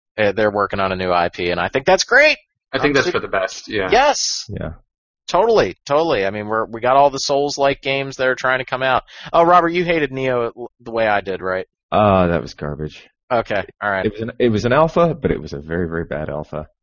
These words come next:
Speaker 1: Yeah,
Speaker 3: That,
Speaker 1: that,
Speaker 3: that
Speaker 1: that
Speaker 3: was not ready to be released to the public.
Speaker 1: I just hate the environments in that game, and I don't like the way it controls. I think the auto lock is trash. There's just, eek. Like, its level design is like a PlayStation two game.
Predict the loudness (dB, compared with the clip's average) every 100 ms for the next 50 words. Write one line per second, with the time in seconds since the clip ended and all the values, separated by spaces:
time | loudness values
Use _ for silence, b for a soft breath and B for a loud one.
0 | -14 -8 -6 -4 -4 -2 0 0 -2 -4
1 | -4 -4 -4 -4 -4 -4 -4 -4 -8 -8
2 | -8 -12 -14 -10 -8 -8 -12 -8 -6 -6
3 | -10 -16 _ _ -20 -12 -10 -10 -10 -12
4 | -8 -8 -4 -4 -2 -6 -10 -6 -6 -4
5 | -6 -6 -6 -6 -6 -8 -6 -8 -6 -4
6 | -4 -6 -10 -8 -4 -4 -4 -6 -8 -8
7 | -4 0 0 0 0 0 -2 -10 -12 _
8 | -12 -10 -6 -4 0 0 -2 -4 -2 0
9 | 0 -4 -4 -6 _ _ _ _ _ _
10 | _ _ _ _ _ -12 -10 -10 -10 -12
11 | -12 -6 -4 -4 0 0 0 -2 0 0
12 | 0 -2 -4 -4 -4 -2 -4 -4 -8 -10
13 | -10 -10 -10 -12